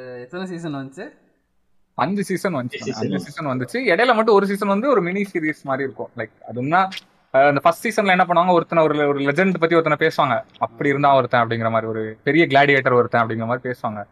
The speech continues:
Speaker 1: ஓகே.
Speaker 2: அவனோட லைஃப்பை வந்து ஒரு சின்ன சீரிஸா பண்ணிருப்பாங்க, ஒரு ஆறு எபிசோடா பண்ணிருப்பாங்க,
Speaker 1: ம், சரி.
Speaker 2: ஆறு எட்டு எபிசோடா பண்ணிருப்பாங்கன்னு நினைக்கிறேன். அதுவும் நல்லா இருக்கும். ஸ்பின் ஆஃப் மாதிரி பண்ணிருப்பாங்க, அதுதான் ஸ்பின் ஆஃப் சொல்லுவாங்க. ஒரு பெரிய சீரிஸ் நடக்கும்போது உள்ள ஒரு சின்ன சீரிஸ் வச்சா. ஆனா நான் பயங்கரமா
Speaker 1: எனக்கு
Speaker 2: என்ன
Speaker 1: வந்து
Speaker 2: பண்ணேன், எனக்கு இந்த லோரு,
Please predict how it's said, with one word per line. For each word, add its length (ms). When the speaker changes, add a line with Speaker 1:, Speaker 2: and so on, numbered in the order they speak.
Speaker 1:
ஓகே. 220
Speaker 2:
அவனோட 400
லைஃப்பை 300
வந்து 140
ஒரு 120
சின்ன 260
சீரிஸா 340
பண்ணிருப்பாங்க, 340
ஒரு 200
ஆறு 280
எபிசோடா 340
பண்ணிருப்பாங்க, 500
Speaker 1:
ம், 60
சரி. 260
Speaker 2:
ஆறு 340
எட்டு 200
எபிசோடா 400
பண்ணிருப்பாங்கன்னு 360
நினைக்கிறேன். 340
அதுவும் 500
நல்லா 180
இருக்கும். 300
ஸ்பின் 140
ஆஃப் 200
மாதிரி 280
பண்ணிருப்பாங்க, 320
அதுதான் 380
ஸ்பின் 160
ஆஃப் 160
சொல்லுவாங்க. 380
ஒரு 100
பெரிய 280
சீரிஸ் 200
நடக்கும்போது 440
உள்ள 200
ஒரு 140
சின்ன 260
சீரிஸ் 220
வச்சா. 260
ஆனா 140
நான் 240
பயங்கரமா 480
Speaker 1:
எனக்கு 0
Speaker 2:
என்ன 160
Speaker 1:
வந்து 180
Speaker 2:
பண்ணேன், 120
எனக்கு 220
இந்த 80
லோரு, 640